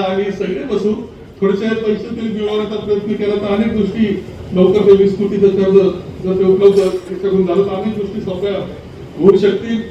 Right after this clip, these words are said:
परंतु एक लक्षात ठेवा की एक दिवस तुमचा जर आम्ही म्हणतो तसं चाला, व्यवस्थित पद्धतीनं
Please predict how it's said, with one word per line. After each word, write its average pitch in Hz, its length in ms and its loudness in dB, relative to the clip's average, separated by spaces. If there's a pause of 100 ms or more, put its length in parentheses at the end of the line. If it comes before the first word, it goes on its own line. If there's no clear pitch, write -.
(300)
परंतु 202 300 4
एक 220 400 -4
लक्षात 190 300 -8
ठेवा 185 180 -4 (140)
की 214 100 -8 (160)
एक 226 260 -4
दिवस 208 240 0
तुमचा 170 320 0 (240)
जर 190 160 4 (180)
आम्ही 196 160 2
म्हणतो 180 360 2
तसं 190 300 -2
चाला, 165 260 -2 (880)
व्यवस्थित 196 440 6
पद्धतीनं 202 420 0